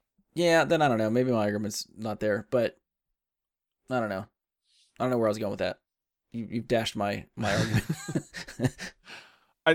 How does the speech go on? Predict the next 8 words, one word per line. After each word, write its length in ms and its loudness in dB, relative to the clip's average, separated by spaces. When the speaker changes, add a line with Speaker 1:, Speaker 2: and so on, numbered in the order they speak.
Speaker 2:
I, 220 6
I 40 8
just 200 0
feel 200 2
like, 480 2
you 160 2
know, 100 -2
it, 160 -6